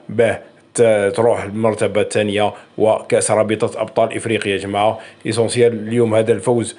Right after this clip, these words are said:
ما يخدمش شبيبة قبائل، لا يخدمها بتاتا. لو تفوز اتحاد العاصمة وتخسر شبيبة قبائل في المقابلة الأخيرة،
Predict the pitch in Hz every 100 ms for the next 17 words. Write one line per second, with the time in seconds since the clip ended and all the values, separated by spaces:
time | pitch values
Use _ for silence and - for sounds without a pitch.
0 | - 127 139 120 120 - 107 104 - -
1 | 98 101 104 - _ 113 147 120 117 120
2 | 107 98 104 113 98 104 98 - _ 110
3 | 110 - 117 101 92 104 110 101 101 104
4 | 107 104 101 87 - - 107 - 120 110
5 | 117 110 104 - 107 107 107 104 107 104
6 | 107 101 101 95 104 95 104 104